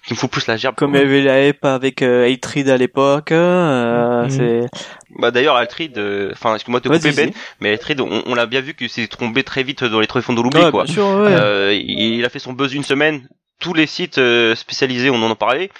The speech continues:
Speaker 1: et puis après, les gens ont essayé, ont vu que c'était de la merde, ils ont dit salut.
Speaker 2: Mais tant mieux, heureusement.
Speaker 1: Oui, bah heureusement
Speaker 2: Et
Speaker 1: que,
Speaker 2: si ça pouvait être la
Speaker 1: heureusement
Speaker 2: même
Speaker 1: que
Speaker 2: chose
Speaker 1: pour ce
Speaker 2: pour
Speaker 1: jeu.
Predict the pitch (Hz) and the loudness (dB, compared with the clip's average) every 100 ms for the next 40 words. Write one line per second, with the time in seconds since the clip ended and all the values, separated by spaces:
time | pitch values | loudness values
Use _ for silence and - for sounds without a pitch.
0 | - - - 110 110 107 - 151 165 - | -20 -20 -10 -4 0 0 0 -4 -4 -4
1 | 110 143 127 113 135 147 113 120 110 113 | -2 0 0 0 2 2 0 -4 -4 -2
2 | 104 123 143 101 104 104 120 127 143 135 | 0 0 -2 -4 -6 -6 -6 -4 -4 0
3 | 156 208 175 117 143 190 180 147 _ _ | -2 0 -4 -2 -2 -2 -4 -6 _ _
4 | _ _ _ _ _ _ 147 208 107 123 | _ _ _ _ _ _ -2 0 0 -2
5 | 147 185 139 107 156 143 151 147 151 131 | -2 -2 0 0 0 0 2 2 4 2
6 | 151 - 180 160 139 | 0 0 0 0 -6